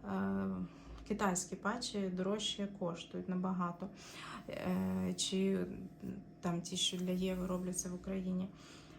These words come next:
Е, ну, патчі як патчі, вони знімали припухлості, трошечки освіжали, але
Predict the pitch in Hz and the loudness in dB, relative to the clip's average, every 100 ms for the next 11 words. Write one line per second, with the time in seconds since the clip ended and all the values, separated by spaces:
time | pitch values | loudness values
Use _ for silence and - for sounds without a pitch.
0 | - - - - 214 208 208 202 - - | -18 -18 -18 -2 4 6 8 4 2 -10
1 | - - 415 440 - - 311 381 - 233 | -10 0 0 0 -4 6 8 8 4 4
2 | 208 - 196 185 - 185 185 202 214 202 | 2 4 6 8 6 4 6 6 6 4
3 | 202 208 233 214 208 196 - 330 339 247 | 6 4 4 2 0 -4 -2 -2 0 0
4 | - - 202 - 196 190 - 185 180 185 | 0 -2 -2 2 2 0 -2 0 0 0
5 | 185 233 302 262 190 190 | 2 4 4 2 4 4